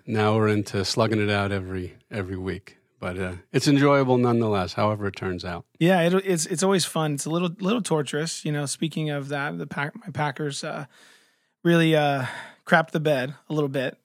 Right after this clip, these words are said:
Speaker 2: you know, on Sunday. But it's a long season, you know.
Speaker 1: It is.
Speaker 2: I feel like both of our teams need to get back to running the football. I think that's
Speaker 1: a key. But I,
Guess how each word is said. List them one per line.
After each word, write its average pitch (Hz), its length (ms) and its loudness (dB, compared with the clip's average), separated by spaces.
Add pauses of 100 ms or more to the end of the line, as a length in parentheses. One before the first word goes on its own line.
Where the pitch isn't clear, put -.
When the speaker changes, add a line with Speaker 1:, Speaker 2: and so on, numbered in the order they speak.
Speaker 2:
you 156 120 0
know, 139 140 0
on 139 160 -2
Sunday. 147 400 -2
But 165 340 0
it's 175 140 0
a 180 40 6
long 175 280 6
season, 190 600 4
you 175 140 0
know. 170 200 2
Speaker 1:
It - 80 -10
is. - 140 -18 (120)
Speaker 2:
I 165 80 6
feel 214 120 6
like 175 140 2
both 196 240 6
of 220 80 2
our 190 120 6
teams 147 540 0
need 156 300 2
to 156 80 -2
get 147 200 -4
back 139 180 -4
to 135 100 -10
running 139 220 -4
the 120 80 -10
football. - 420 -8 (260)
I - 60 -14
think 156 200 0
that's 156 460 -2
Speaker 1:
a 117 120 -2
key. 117 500 0
But 110 380 -6
I, 143 200 2